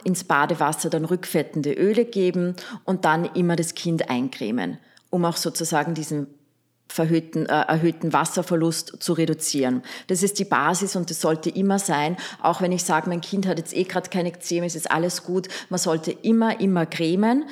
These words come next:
rückfetten quasi, damit auch die Intervalle der Ekzeme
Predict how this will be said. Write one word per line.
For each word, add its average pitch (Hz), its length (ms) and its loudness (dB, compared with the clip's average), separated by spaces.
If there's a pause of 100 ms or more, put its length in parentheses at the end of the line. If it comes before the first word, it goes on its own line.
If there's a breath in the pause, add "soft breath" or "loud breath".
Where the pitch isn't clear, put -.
(260 loud breath)
rückfetten 208 580 0
quasi, 185 460 0 (220 loud breath)
damit 185 400 2
auch 185 220 2
die 175 360 -2
Intervalle 185 760 2
der 175 180 2
Ekzeme 175 600 0